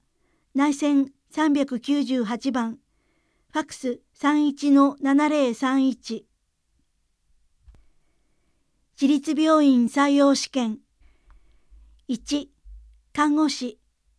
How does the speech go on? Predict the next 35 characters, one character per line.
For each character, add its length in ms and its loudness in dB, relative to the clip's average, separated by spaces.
日 140 -2
に 180 4
ち、 280 -4
六 240 -2
月 280 -2
四 160 0
日 280 -4
日 340 -4
曜。 360 0
受 120 -6
験 220 2
資 120 -6
格、 400 -6
免 240 2
許 200 4
を 60 0
所 200 -2
有、 360 -2
ま 140 -4
た 160 0
は 220 -2
令 200 2
和 140 2
六 260 0
年 300 0
四 200 -2
月 320 -2
取 180 -12
得 320 0
見 140 2
込 100 4
み 140 4
の 100 2
方 300 -2
で、 220 -4